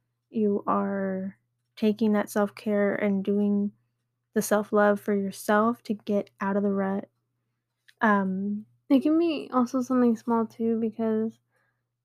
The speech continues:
Speaker 2: I mean, yeah, I've gone on walks,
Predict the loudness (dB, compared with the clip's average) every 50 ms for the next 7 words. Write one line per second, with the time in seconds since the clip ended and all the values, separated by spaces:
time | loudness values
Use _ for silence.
0 | _ _ _ 6 6 8 8 8 8 6 6 6 6 6 4 2 0 -2 -6 -12
1 | -18 _ _ _ _ _ _ _ -2 0 0 2 2 4 4 6 6 6 6 6
2 | 6 6 6 6 6 4 2 -2 -8 -18 -20 _